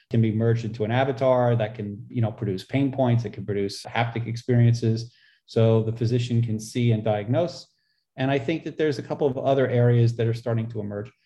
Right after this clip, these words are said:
I think also for Salesforce, pharma sales reps who are trying to, you know, get in and, and have meetings and congresses. I think that,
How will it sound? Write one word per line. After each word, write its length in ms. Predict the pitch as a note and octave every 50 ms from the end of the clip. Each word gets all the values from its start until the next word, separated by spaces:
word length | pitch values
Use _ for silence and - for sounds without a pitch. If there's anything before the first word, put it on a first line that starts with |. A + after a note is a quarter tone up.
| _ _ -
I 120 | - C#3+
think 340 | C3+ - - E3 D#3+ D#3+ - -
also 380 | D#3+ D#3 D#3 D#3 - D#3+ D#3
for 460 | D3+ - - D3 C#3+ C#3 C#3+ C#3 C#3
Salesforce, 880 | C#3+ - - - - D3+ D#3 D#3+ - - - B2 A2+ A2 A2 - - - _ _ _ _ _ _ -
pharma 220 | C3+ C3+ C3 B2
sales 340 | A#2+ - C#3+ C#3+ C#3+ C3 A#2+
reps 380 | A2+ G#2+ G#2+ - - - - _ -
who 200 | B2+ A#2+ A#2 A#2+
are 120 | A#2 A#2 A#2
trying 320 | A#2+ - B2+ B2 B2 A#2+
to, 300 | A#2 A#2+ B2 A2+ A2+ A2+ A2+ A2+
you 60 | A#2+
know, 260 | A#2 A2 G#2+ A2 A2+ -
get 120 | - A#2+ A#2
in 200 | A#2+ A#2 A#2 A2+
and, 220 | A2 A2 A2+ A#2
and 140 | A#2 A2+ A2 G#2+
have 240 | A2+ A2+ A#2 G#2
meetings 420 | G#2+ A#2 B2 B2+ A#2+ G#2+ A2 - -
and 140 | A2 A2 A#2
congresses. 520 | A#2+ B2 B2+ B2 A#2 A#2+ - G#2+ G2+ -
I 80 | A2+ A2+
think 260 | A#2 - B2+ A#2+ A#2+
that, 200 | A#2 A2+ A#2